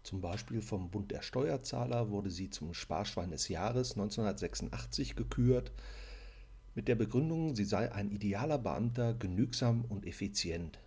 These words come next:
Luise begnügt sich mit Futter und Stroh als Gehalt und gehe ohne Pension in den Ruhestand. Ja, da bekommt der Begriff Beamtenschwein mal eine positive Konnotation. In der heutigen Folge haben wir zwei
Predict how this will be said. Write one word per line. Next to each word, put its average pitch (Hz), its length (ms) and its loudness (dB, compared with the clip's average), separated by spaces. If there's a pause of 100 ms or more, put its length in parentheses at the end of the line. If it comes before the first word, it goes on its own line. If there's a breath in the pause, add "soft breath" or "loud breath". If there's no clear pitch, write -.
Luise 110 260 2
begnügt 98 420 -4
sich - 200 -8
mit - 120 -12
Futter - 300 -2
und 87 140 -4
Stroh 131 300 2
als 101 260 -4
Gehalt 98 340 -2
und 101 140 -6
gehe 101 200 2
ohne 101 220 2
Pension 87 520 -4
in 92 120 -4
den 104 140 2
Ruhestand. 85 640 -4 (340 loud breath)
Ja, 85 320 -6
da 92 140 -6
bekommt 107 440 -2
der 90 280 0
Begriff - 500 -6 (260)
Beamtenschwein - 760 -4
mal - 240 -2
eine 107 420 0 (140)
positive 90 500 -4
Konnotation. 78 960 -8 (680 loud breath)
In 104 60 -8
der 95 160 -6
heutigen 117 320 0
Folge 101 240 -2
haben 92 120 -4
wir 85 140 -8
zwei 85 540 -6